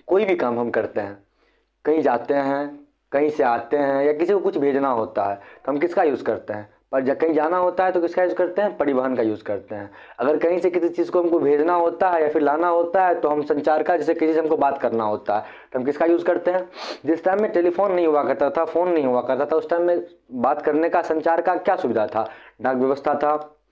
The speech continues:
उससे पहले अगर देखें तो कबूतर का था, जो मतलब एक जगह दूसरी जगह संदेश भेजता था। एक गाना भी है, "आ कबूतर आ, जा कबूतर जा",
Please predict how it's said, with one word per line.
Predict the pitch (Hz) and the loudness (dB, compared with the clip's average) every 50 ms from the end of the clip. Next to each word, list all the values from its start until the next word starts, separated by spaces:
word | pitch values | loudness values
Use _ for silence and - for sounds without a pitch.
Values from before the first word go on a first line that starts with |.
| _ _ _ - | _ _ _ -6
उससे | 170 170 - 196 | -4 0 0 0
पहले | 190 - 185 180 180 185 | 2 2 4 4 4 4
अगर | 180 185 165 | 4 4 2
देखें | 175 180 175 202 196 | 2 2 2 2 2
तो | 190 175 | 2 2
कबूतर | 170 160 147 147 147 - 165 165 | 2 2 0 0 0 0 0 2
का | 165 160 | 2 0
था, | 156 151 151 151 151 151 - - _ _ _ _ _ _ _ _ _ _ | 0 0 0 -2 -2 -4 -10 -16 _ _ _ _ _ _ _ _ _ _
जो | 151 165 | 0 0
मतलब | 170 185 190 233 277 285 - | 2 2 2 2 2 2 0
एक | - - 170 175 165 | 0 2 2 2 4
जगह | 156 170 175 | 4 2 4
दूसरी | 170 165 165 170 170 | 2 2 2 4 4
जगह | 175 175 170 | 4 4 2
संदेश | 165 170 165 165 165 143 | 2 2 2 2 2 4
भेजता | 139 151 147 151 151 139 | 2 2 2 2 2 0
था। | - 139 135 131 - - _ _ _ _ | 0 -2 -4 -4 -6 -12 _ _ _ _
एक | 135 135 123 | -4 0 0
गाना | 135 139 151 156 | 2 2 2 2
भी | 156 156 156 | 2 2 2
है, | 156 156 - | 2 2 2
"आ | 120 139 147 | 0 -2 0
कबूतर | 143 - 143 135 143 143 147 143 143 | 0 0 0 0 0 0 0 2 2
आ, | 143 135 | 2 2
जा | 135 139 135 | 2 0 0
कबूतर | 135 - 139 131 135 - 139 127 | 0 0 0 -2 0 0 0 0
जा", | 123 151 180 240 | 2 0 0 0